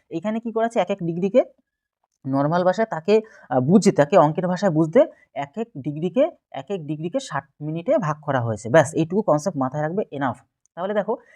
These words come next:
এখানে, আহ, কতটা কম লেখা হয়েছে বলো তো নব্বইয়ের থেকে? তাহলে, আহ, এখানে তেত্রিশ পর্যন্ত আছে, তাহলে আরও সাতাশের দরকার ছিল সাত, সা-, ষাট পর্যন্ত পৌঁছাতে গেলে। তাহলে কত কম লেখা হয়েছে বলো তো? লেখা কম হয়েছে নব্বই যেতে, তার মানে হচ্ছে সাতাশ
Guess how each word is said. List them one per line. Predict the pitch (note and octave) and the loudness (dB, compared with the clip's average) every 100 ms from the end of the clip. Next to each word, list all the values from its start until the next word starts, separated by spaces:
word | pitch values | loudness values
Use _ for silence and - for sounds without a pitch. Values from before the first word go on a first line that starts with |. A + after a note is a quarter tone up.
| _ | _
এখানে, | - G3 A3+ C4+ - - | -12 -6 -4 -4 -8 -4
আহ, | D3 D3 | -2 0
কতটা | F#3 A#3 B3+ | 0 2 2
কম | B3 | 4
লেখা | A#3+ A3+ A#3+ | 4 4 4
হয়েছে | A#3+ A#3+ | 2 2
বলো | A#3+ | 2
তো | A#3 | 4
নব্বইয়ের | A#3 G#3+ A#3 A#3+ | 2 4 4 4
থেকে? | A3+ C4 C4+ _ _ | 0 -2 -2 _ _
তাহলে, | - F3+ F3 | -6 -2 0
আহ, | D#3+ D#3+ | 2 2
এখানে | - E3+ G3+ | 0 0 0
তেত্রিশ | G#3 G3+ A3 - | 0 -2 -4 0
পর্যন্ত | A#3 A#3 | 2 4
আছে, | A3 A3 G#3 - _ _ _ | 4 4 -2 -4 _ _ _
তাহলে | - E3+ | -12 -6
আরও | D#3 | -6
সাতাশের | G3+ G3+ G#3 G#3+ | -4 -2 0 4
দরকার | G3 G#3 | 4 2
ছিল | G#3 G3+ | -2 -4
সাত, | F#3+ - - E3 | -4 -6 -12 -14
সা-, | - D#3+ D#3+ | 0 4 4
ষাট | D#3+ - F3+ - | 2 0 0 -2
পর্যন্ত | F3 F#3+ F#3 | -4 -4 -4
পৌঁছাতে | F3 E3+ F#3 F#3 F3 | -2 -4 -4 0 2
গেলে। | D3+ D#3 _ _ _ _ _ _ _ | 2 -2 _ _ _ _ _ _ _
তাহলে | - E3 | -8 -4
কত | E3 E3+ | -4 -2
কম | F3+ F3+ | -2 0
লেখা | F3 F3+ | 0 2
হয়েছে | F3+ F3+ | 0 2
বলো | F3+ F3+ | 2 2
তো? | C4 - - - | -2 -4 -20 -14
লেখা | C3+ C#3 F#3 | -4 -2 0
কম | F3+ E3 | 0 0
হয়েছে | E3+ F3 B3 D4 _ _ D3 | -2 2 0 0 _ _ -6
নব্বই | D#3 D#3 F3+ | -2 0 0
যেতে, | F3 B3 | 2 2
তার | F#3+ E3 | 4 2
মানে | E3+ | 2
হচ্ছে | E3+ - | -2 -6
সাতাশ | - - C#3+ C#3+ G3 B3 | -10 -2 -2 2 2 0